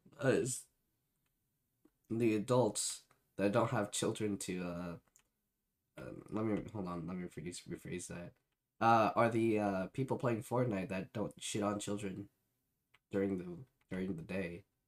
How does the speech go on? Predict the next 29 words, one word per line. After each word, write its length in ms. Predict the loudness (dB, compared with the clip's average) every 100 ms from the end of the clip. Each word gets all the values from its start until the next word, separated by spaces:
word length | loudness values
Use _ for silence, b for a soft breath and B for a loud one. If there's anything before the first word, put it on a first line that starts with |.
| _ _ _ _ _ _ _ _ _ _ _ _
All 160 | 4 4
of 60 |
them 140 | 4 2
went 140 | 0
to 100 | -2
ne-, 140 | -4 -4 -8 -6
went 160 | -6 -4
to 80 |
bed, 320 | -4 -4 -2 -4
so, 320 | -8 -10 -12 _ _ _ _ _ -10
you 120 | -6
know, 60 | -2
no 180 | 0
one 180 | 0 0
else. 440 | 0 -2 -6 -12 -16 _ _ _ _ _ _ _ _ _ _
They 80 | -6
have 140 | -6
to 100 | -4
sweat. 400 | -4 -2 -2 -2 -8 _ _ _ _ _ _ _ _ _ -6
Yeah, 260 | -2 -2 -4 _
with 160 | -4 -2 2
all 120 | 4
the 140 | 6
other 180 | 6 6
adults 320 | 4 2 0
who 80 | -2
shit 180 | -2 -2
on 140 | -4
children. 480 | -4 -6 -6 -8 -8